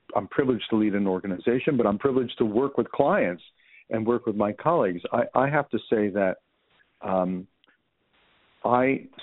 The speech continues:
see, um, you can call it convergence or collapse,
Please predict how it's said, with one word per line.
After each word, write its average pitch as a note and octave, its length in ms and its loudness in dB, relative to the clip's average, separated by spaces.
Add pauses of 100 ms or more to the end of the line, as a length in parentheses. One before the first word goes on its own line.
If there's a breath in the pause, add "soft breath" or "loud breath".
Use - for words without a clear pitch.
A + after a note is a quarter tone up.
(100)
see, G#2 420 0 (1120)
um, F#2+ 380 -2
you A#2+ 140 -2
can B2+ 100 0
call A#2 220 0
it - 80 -6
convergence C#3 580 -2
or G#2+ 60 2
collapse, A2 560 0